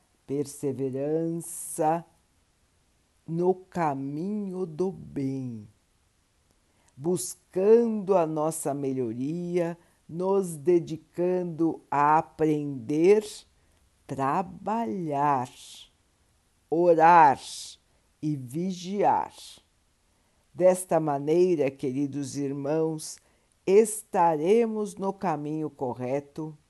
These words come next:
e iremos alcançar tudo que o Mestre nos mostrou. Vamos então orar juntos, irmãos,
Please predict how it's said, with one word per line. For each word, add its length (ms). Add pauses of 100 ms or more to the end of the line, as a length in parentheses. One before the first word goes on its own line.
(640)
e 320
iremos 760
alcançar 960 (1800)
tudo 540
que 200
o 80
Mestre 720
nos 320
mostrou. 640 (4000)
Vamos 380
então 360
orar 280
juntos, 640
irmãos, 720